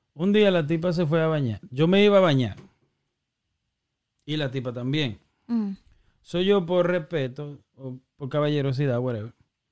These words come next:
Speaker 1: Le digo, "Ok, báñate tú". Y ella, "Ok, va", y se baña la tipa. So, ya yo sé que es ella que se está bañando.
Speaker 2: Ujú.
Speaker 1: Por eso menciono eso. Cuando la tipa termina,
Speaker 2: Mm.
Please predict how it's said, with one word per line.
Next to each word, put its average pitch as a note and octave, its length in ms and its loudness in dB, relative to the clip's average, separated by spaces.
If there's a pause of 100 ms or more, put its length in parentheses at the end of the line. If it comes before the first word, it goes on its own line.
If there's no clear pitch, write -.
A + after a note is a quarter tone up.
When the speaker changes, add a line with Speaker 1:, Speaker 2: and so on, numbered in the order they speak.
(400)
Speaker 1:
Le D3+ 120 -10
digo, E3+ 120 -4
"Ok, G3 160 -4 (100)
báñate E3+ 360 -2
tú". - 180 -16 (140)
Y D3+ 140 -8
ella, G3 240 -6
"Ok, A#3 160 -14 (360)
va", C3 80 -6
y B2+ 60 -6
se A#2+ 100 -6
baña A2 240 -8
la C2+ 100 -14
tipa. - 280 -20 (1500)
So, - 140 -4
ya E3+ 240 4
yo F3 260 4
sé F3 240 -2
que D3 120 -2
es C3+ 60 2
ella B2 260 -2
que G#2+ 80 -14
se G#2+ 80 -10
está G#2 140 -10
bañando. F#2+ 360 -10 (320)
Speaker 2:
Ujú. A3+ 340 -2
Speaker 1:
Por A#2 120 -8
eso A#2 140 -6
menciono A2 400 -6
eso. - 180 -10 (1120)
Cuando E3+ 680 0 (1600)
la C#3+ 140 -6
tipa E3+ 220 -2
termina, F#3+ 640 0 (120)
Speaker 2:
Mm. A3 440 -6